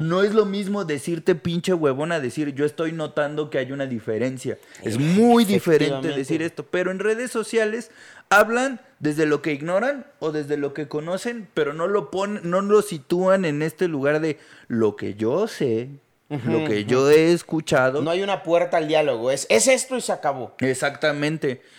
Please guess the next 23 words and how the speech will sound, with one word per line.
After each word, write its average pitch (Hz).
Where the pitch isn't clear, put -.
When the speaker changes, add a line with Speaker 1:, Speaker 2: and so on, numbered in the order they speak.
Speaker 1:
Entonces, 185
eh, 143
a 151
mí 170
me 185
genera 165
mucha 170
frustración 147
justo 170
porque 139
todos 226
los 139
que 147
tienen 180
redes 185
sociales 143
al 110
menos 160
tienen 165
en 143
el 143
mismo 214
alcance 185